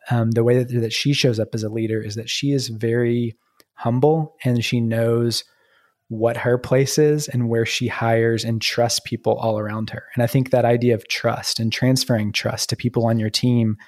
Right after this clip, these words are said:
allows your mission to really blossom and grow. I mean, if you have aspirations for your organization to grow, you have to bring in people that are trust-,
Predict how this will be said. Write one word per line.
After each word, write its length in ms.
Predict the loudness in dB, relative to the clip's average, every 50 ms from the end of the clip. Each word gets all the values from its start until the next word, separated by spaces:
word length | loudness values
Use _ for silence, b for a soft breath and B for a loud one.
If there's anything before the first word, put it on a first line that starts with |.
| b b b b b b b b b _ _ _ _
allows 520 | 0 0 2 4 4 4 6 6 4 4 4
your 100 | 2 2
mission 360 | 4 2 2 0 0 0 0
to 140 | 0 0 0
really 300 | 2 2 2 2 2 -2
blossom 560 | 0 0 0 0 0 0 0 0 0 -2 -2
and 180 | 0 0 -2 0
grow. 460 | 2 2 2 2 2 0 -4 -6 -6
I 60 | -4
mean, 160 | -2 0 0 0
if 160 | 0 -2 -4
you 60 | 0
have 160 | 0 2 2
aspirations 560 | 2 0 -2 0 0 2 2 2 2 0 0
for 80 | 0 0
your 120 | 0 2
organization 540 | 2 2 0 0 2 2 2 0 0 0 -2
to 80 | -2 -2
grow, 240 | 0 2 4 4 4
you 160 | 4 2 0
have 380 | 0 -2 -2 -2 -2 -2 -2
to 100 | -4 -4
bring 220 | -2 -2 -2 0 0
in 100 | -2 -2
people 440 | -2 -4 -4 -2 -2 -2 -2 -2 0
that 160 | 0 0 0
are 140 | -2 -4 -4
trust-, 440 | -4 0 0 2 0 0 -2 -4